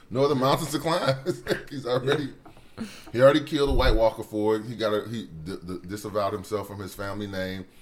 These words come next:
Speaker 1: He's, uh, raised
Speaker 2: But,
Speaker 1: somebody
Speaker 2: but
Speaker 1: else's
Speaker 2: I think,
Speaker 1: baby.
Speaker 2: I think he's gonna go back and take his family name over though, 'cause his, oh, his whole family's wiped out. He is the, he, he is the, oh, the, the Lord of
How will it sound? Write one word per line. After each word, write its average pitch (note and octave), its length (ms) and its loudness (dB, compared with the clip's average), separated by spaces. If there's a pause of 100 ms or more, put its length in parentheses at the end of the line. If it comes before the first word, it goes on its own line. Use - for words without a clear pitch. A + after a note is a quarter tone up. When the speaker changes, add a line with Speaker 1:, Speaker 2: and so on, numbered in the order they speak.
(280)
Speaker 1:
He's, G2+ 200 -6
uh, F2+ 120 0
raised F#2 200 -2
Speaker 2:
But, - 60 -2
Speaker 1:
somebody - 220 2
Speaker 2:
but - 60 0
Speaker 1:
else's F3 140 2
Speaker 2:
I - 40 -2
think, - 100 -4
Speaker 1:
baby. F#3+ 140 2
Speaker 2:
I D3 100 -2
think - 140 -8
he's A3+ 80 -8
gonna D#3+ 120 -4
go D#3 120 -2
back C#3+ 220 -4
and B2+ 80 -8
take C#3 120 -6
his C3 120 -6
family C3 200 -6
name A#2+ 180 -8
over - 300 -4
though, G2 220 -12 (320)
'cause C3 200 -6
his, E3+ 280 -8
oh, D3 140 -4
his E3+ 100 -2
whole F3+ 120 0
family's G3 360 -4
wiped C3 260 -6
out. G#2 240 -8
He F#3+ 200 -8
is F#3 180 -6
the, C#3+ 200 -2
he, A3 300 -6 (340)
he A3+ 260 -4
is F3+ 240 -2
the, D3+ 160 -8
oh, D#3 160 -4
the, C#3 200 -4
the C3 80 -4
Lord E3+ 220 0
of C3 100 -4